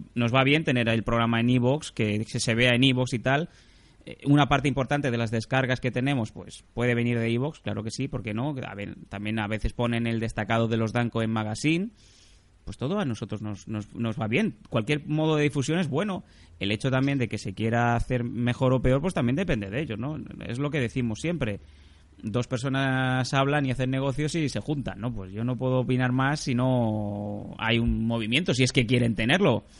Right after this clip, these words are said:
Yo te digo, Sune, yo estamos, estoy muy bien. Yo y Tony estamos muy contentos, muy tranquilos, como lo estamos haciendo ahora. No voy a atacar ni voy a hablar bien o mal de iVoox, simplemente porque personalmente yo no tengo ningún problema con ellos. Ya está. El hecho de ellos también de que digan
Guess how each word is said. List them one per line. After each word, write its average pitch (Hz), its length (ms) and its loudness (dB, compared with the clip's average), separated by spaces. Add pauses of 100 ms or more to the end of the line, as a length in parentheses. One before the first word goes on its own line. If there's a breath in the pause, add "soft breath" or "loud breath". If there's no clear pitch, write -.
(220 soft breath)
Yo 113 120 2
te 135 140 2
digo, 147 180 4
Sune, 156 220 4
yo 135 60 4
estamos, 135 420 2
estoy 143 160 2
muy 165 120 6
bien. 151 260 4 (180)
Yo 139 300 4
y - 20 6
Tony 156 160 4
estamos 143 260 4
muy 127 120 4
contentos, 139 340 0
muy 131 140 4
tranquilos, 117 340 0
como 120 200 2
lo 113 60 4
estamos 127 280 2
haciendo 123 240 2
ahora. 131 320 4 (560 loud breath)
No 127 180 8
voy 143 160 10
a 139 80 10
atacar 127 520 8
ni 131 100 6
voy 120 140 8
a - 20 8
hablar 117 240 6
bien 120 180 6
o 117 60 4
mal 113 200 6
de 110 120 4
iVoox, 131 300 4
simplemente 117 400 4
porque 110 520 0
personalmente 120 680 6
yo 123 100 6
no 131 80 6
tengo 120 180 4
ningún 110 240 4
problema 110 360 6
con 107 120 -2
ellos. 110 360 -2 (420)
Ya 104 60 0
está. 117 240 2
El 120 200 4
hecho 156 200 4
de 190 100 6
ellos 175 200 2
también 170 240 4
de 160 80 4
que 156 100 4
digan 156 320 2